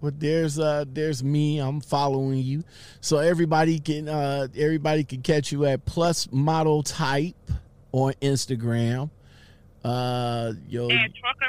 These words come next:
Speaker 2: Breezy Harris on YouTube.
Speaker 1: Trucker, what do you say? Trucker Breezy. What's that? B R I Z Z Y?
Speaker 2: B E Z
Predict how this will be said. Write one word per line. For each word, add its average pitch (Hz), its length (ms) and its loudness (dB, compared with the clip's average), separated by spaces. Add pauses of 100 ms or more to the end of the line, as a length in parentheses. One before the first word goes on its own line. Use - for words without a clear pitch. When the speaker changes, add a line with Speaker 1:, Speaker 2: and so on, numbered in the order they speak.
(100)
Speaker 2:
Breezy 240 460 -8
Harris 196 440 -2 (140)
on 180 120 -14 (120)
YouTube. - 360 -20 (500)
Speaker 1:
Trucker, 180 960 -2 (480)
what - 160 -16
do - 60 -16
you - 100 -16
say? - 300 -14 (340)
Trucker 156 960 -12 (1400)
Breezy. 110 800 -10 (220)
What's 131 220 -6
that? 120 380 -8
B 147 300 0
R 139 680 2 (680)
I 139 300 2
Z 135 300 2
Z 156 260 2
Y? 160 360 4
Speaker 2:
B 151 60 -2
E - 100 -12 (140)
Z - 80 -20